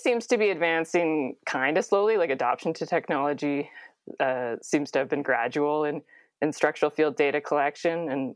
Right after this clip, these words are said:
I think that's tied into a couple factors. Like, for one, it's a factor of scale where we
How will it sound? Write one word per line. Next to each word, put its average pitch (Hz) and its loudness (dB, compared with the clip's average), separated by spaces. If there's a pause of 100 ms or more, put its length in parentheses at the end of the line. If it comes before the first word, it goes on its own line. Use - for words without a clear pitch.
(140)
I 156 4
think 170 0
that's 156 0
tied 147 4
into 139 2
a 131 2
couple - 0
factors. 175 0
Like, 139 2
for 160 2
one, 143 0
it's 135 -4
a 131 0 (200)
factor 123 0
of 110 -2
scale 131 -2
where 135 0
we 120 -8